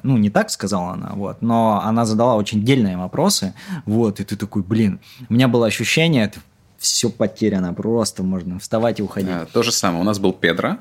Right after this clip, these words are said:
Speaker 2: э, это руководитель, э, предыдущего акселератора, и, э, пичился наш, э, мой ко-, кофаундер, но у него зарубежный не родной язык,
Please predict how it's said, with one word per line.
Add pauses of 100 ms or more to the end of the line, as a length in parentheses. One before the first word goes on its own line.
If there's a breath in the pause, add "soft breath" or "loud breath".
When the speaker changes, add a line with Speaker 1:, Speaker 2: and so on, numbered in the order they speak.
(140)
Speaker 2:
э,
это
руководитель,
э, (320 loud breath)
предыдущего
акселератора,
и, (500 loud breath)
э, (200)
пичился
наш,
э, (240)
мой
ко-,
кофаундер,
но (120)
у
него
зарубежный
не
родной
язык,